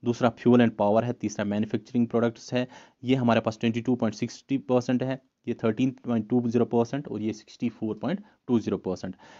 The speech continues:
लेकिन ये जो हमारे पास सीपीआई है, इसको बहुत सारी कैटेगरीज में डिवाइड किया गया है। कुछ इसको छः में डिवाइड करते हैं, कुछ सात में, कुछ आठ में,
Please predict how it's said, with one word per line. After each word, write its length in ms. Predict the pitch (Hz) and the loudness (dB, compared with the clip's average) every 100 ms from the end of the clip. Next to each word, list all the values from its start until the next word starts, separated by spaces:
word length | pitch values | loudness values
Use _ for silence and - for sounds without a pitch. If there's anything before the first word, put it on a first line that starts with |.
| - | -8
लेकिन 320 | 131 170 202 156 | 2 4 6 6
ये 220 | 127 180 | 8 8
जो 100 | 196 | 8
हमारे 280 | 147 127 127 | 6 6 6
पास 200 | 127 127 | 2 0
सीपीआई 480 | - 127 120 113 | -2 0 2 2
है, 60 | 131 | 2
इसको 220 | 131 202 | -2 -2
बहुत 380 | 143 110 123 151 | -4 0 0 0
सारी 140 | 139 | -2
कैटेगरीज 560 | 135 107 110 107 113 107 | -2 -2 -2 -2 -4 -4
में 80 | 113 | -6
डिवाइड 260 | 101 95 90 | -4 -4 -8
किया 200 | 101 92 | -8 -6
गया 160 | 92 | -6
है। 60 | 98 | -8
कुछ 220 | - 123 | -8 -8
इसको 180 | - 127 | -6 -8
छः 320 | - - 123 | -8 2 4
में 380 | 127 123 - 117 | 4 0 -2 0
डिवाइड 260 | 113 117 113 | 2 2 2
करते 240 | 117 117 | -4 -2
हैं, 100 | 107 | -2
कुछ 160 | 110 - | -4 -4
सात 400 | 110 110 120 120 | 0 0 0 -4
में, 100 | 107 | -6
कुछ 200 | 107 107 | -8 -4
आठ 240 | 107 | -4
में, 100 | 107 | -4